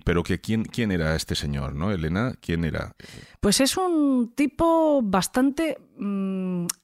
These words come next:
Speaker 2: admirable o despreciable, pero desde luego sorprendente, ¿no? Es un tipo de una brillantez admirable y de una perversidad, eh, despreciable. Pero un tipo hecho a sí mismo que yo creo que representa el viejo sueño americano del que tantas veces hemos oído hablar, ¿no?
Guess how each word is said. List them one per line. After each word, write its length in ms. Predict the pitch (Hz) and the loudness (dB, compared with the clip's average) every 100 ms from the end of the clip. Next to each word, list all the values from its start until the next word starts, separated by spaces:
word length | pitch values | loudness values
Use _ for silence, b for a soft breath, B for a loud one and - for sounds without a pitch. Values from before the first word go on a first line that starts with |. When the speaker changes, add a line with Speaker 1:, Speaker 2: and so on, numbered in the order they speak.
| - | 0
Speaker 2:
admirable 680 | 214 220 208 208 208 254 330 | 0 2 2 4 4 4 4
o 80 | 277 | 2
despreciable, 640 | 233 - 208 - 262 277 247 | 2 0 0 2 4 4 2
pero 180 | 254 | 2
desde 220 | 208 202 208 | 2 2 2
luego 180 | 254 277 | 2 2
sorprendente, 760 | 262 208 185 196 285 233 175 | 0 2 2 4 4 2 2
¿no? 240 | 185 285 262 | 0 0 0
Es 240 | 202 - | -2 0
un 140 | 240 | -2
tipo 540 | 233 247 240 233 226 226 | 0 0 2 4 2 2
de 120 | 220 | 0
una 380 | 226 233 226 220 | 0 0 2 0
brillantez 500 | 214 220 214 226 233 | 0 0 0 0 0
admirable 580 | 220 226 254 262 285 - | 0 2 2 4 2 0
y 180 | 208 202 | 0 2
de 140 | 190 | 2
una 300 | 202 226 220 | 2 2 2
perversidad, 760 | 220 208 202 202 208 190 214 240 B B B B | 2 2 2 2 2 4 4 2 B B B B
eh, 140 | 196 | 0
despreciable. 760 | 190 190 196 180 240 220 180 180 B B B - | 2 2 2 2 4 4 2 -2 B B B 0
Pero 560 | 214 208 208 208 208 | 2 4 4 4 2
un 220 | - 277 | 2 0
tipo 360 | 277 302 302 294 190 | 0 0 2 2 2
hecho 300 | 277 - 285 | -2 0 0
a 40 | |
sí 140 | 285 | 2
mismo 320 | 262 269 277 285 | 2 2 0 0
que 100 | 226 | 2
yo 120 | 220 | 2
creo 140 | 247 | 0
que 80 | 233 | 0
representa 480 | 208 196 202 220 240 | -2 -2 -2 0 0
el 100 | 220 | 0
viejo 300 | 214 233 247 | 0 0 0
sueño 340 | - 233 240 | 0 2 2
americano 460 | 226 220 214 220 233 | 2 2 2 2 2
del 120 | 226 | 2
que 120 | 208 | 0
tantas 340 | 196 214 220 214 | 0 0 2 2
veces 300 | 220 233 220 | 0 0 0
hemos 240 | 208 190 | 0 2
oído 140 | 196 180 | 2 4
hablar, 260 | 175 170 | 2 0
¿no? 180 | 175 247 | -2 -6